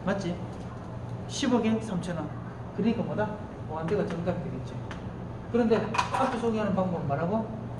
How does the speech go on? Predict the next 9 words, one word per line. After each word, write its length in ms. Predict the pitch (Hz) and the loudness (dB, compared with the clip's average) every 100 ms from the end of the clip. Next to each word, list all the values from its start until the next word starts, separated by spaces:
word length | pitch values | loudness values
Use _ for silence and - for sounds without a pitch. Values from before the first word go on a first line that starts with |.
| - - | -4 -2
X 240 | 247 226 | 0 0
제곱으로 320 | 175 185 185 170 | 0 2 2 2
묶고 240 | 180 196 | 2 4
내라 180 | - 143 | 4 2
그랬지. 280 | 139 - 147 | -2 -4 0
맞지? 380 | 196 202 165 165 - - - - 180 | 2 2 -2 -2 -6 -6 -8 -8 0
이가 200 | 185 208 | 4 6
되면서 360 | 196 170 160 | 6 4 0
얼마? 300 | 143 175 220 | -2 2 2